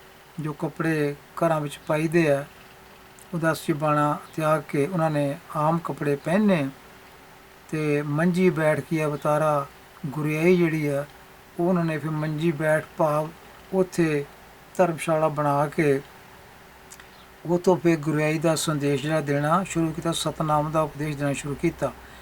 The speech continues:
"ਉਲਟੀ ਗੰਗ ਬਹਾਈਓਨ ਗੁਰੂ ਅੰਗਦ ਸਿਰ ਉੱਪਰ ਧਾਰਾ।" ਤੇ ਭਾਈ ਗੁਰਦਾਸ ਜੀ ਕਹਿੰਦੇ ਕਿ ਉਹਨਾਂ ਨੇ ਤੇ ਇਹ ਉਲਟੀ ਗੰਗਾ ਬਹਾ ਦਿੱਤੀ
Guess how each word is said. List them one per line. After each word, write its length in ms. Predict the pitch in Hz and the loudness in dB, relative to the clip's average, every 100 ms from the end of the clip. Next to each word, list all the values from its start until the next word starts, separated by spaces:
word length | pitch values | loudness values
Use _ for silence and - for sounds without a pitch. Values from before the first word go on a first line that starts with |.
| - - - | -20 -20 0
"ਉਲਟੀ 340 | 190 196 214 196 | 0 2 0 4
ਗੰਗ 260 | 185 180 | 6 6
ਬਹਾਈਓਨ 640 | 180 165 165 156 151 170 185 | 4 6 6 6 2 2 2
ਗੁਰੂ 240 | 170 160 | 2 2
ਅੰਗਦ 300 | 160 165 170 | 0 0 -2
ਸਿਰ 220 | - 165 | 0 -2
ਉੱਪਰ 300 | 160 - 156 - | -2 -4 -4 2
ਧਾਰਾ।" 440 | 156 143 151 135 - - - - - - - - - - | 2 4 2 0 -6 -20 -20 -20 -20 -20 -20 -20 -18 -6
ਤੇ 300 | 156 147 160 - - - - - - - - - | -2 -2 -4 -14 -20 -20 -20 -20 -20 -20 -10 0
ਭਾਈ 160 | 160 | 0
ਗੁਰਦਾਸ 340 | 156 160 160 156 | 0 2 2 2
ਜੀ 120 | 175 | 0
ਕਹਿੰਦੇ 300 | 180 175 190 | 0 2 2
ਕਿ 60 | |
ਉਹਨਾਂ 200 | 190 190 | 4 4
ਨੇ 60 | 185 | 4
ਤੇ 160 | 190 202 | 0 2
ਇਹ 120 | 180 | 4
ਉਲਟੀ 400 | 175 170 - 196 | 4 2 0 2
ਗੰਗਾ 240 | 175 170 175 | 2 4 4
ਬਹਾ 280 | 160 143 151 | 4 0 0
ਦਿੱਤੀ 440 | 156 - 170 | -2 2 2